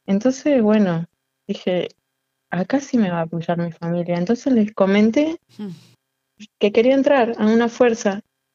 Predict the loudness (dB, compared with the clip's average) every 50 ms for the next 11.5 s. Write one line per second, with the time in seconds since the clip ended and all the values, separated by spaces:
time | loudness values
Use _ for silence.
0 | _ 0 2 4 4 4 4 4 4 4 4 4 6 4 4 4 4 4 4 4
1 | 2 2 2 2 4 4 2 2 2 2 0 0 2 2 2 0 0 0 2 2
2 | 2 2 2 0 0 0 0 0 0 -2 -2 -2 -2 -2 -2 -2 -2 -2 -2 -2
3 | -2 0 2 2 2 2 0 0 2 2 2 2 0 -2 -2 0 -2 -2 -2 -2
4 | -4 -4 -4 -6 -10 -14 -14 _ _ _ _ _ _ _ _ _ _ _ _ _
5 | _ _ _ -4 -2 0 2 2 2 2 2 0 0 0 0 0 -2 -2 -2 -2
6 | -2 0 2 2 4 6 6 6 4 4 4 2 0 -2 -6 -8 -8 -4 -2 0
7 | 2 2 4 4 4 2 2 2 2 2 2 2 2 2 2 2 2 2 4 4
8 | 2 2 2 2 2 2 2 2 2 2 2 2 2 2 2 2 2 2 2 0
9 | 0 0 -2 -2 0 2 2 2 2 2 0 2 2 4 4 4 4 4 2 2
10 | 2 2 0 -2 -2 0 0 2 2 2 0 -2 -4 -6 _ -8 -4 -4 -4 -2
11 | 0 -2 0 0 0 2 2 0 0 -4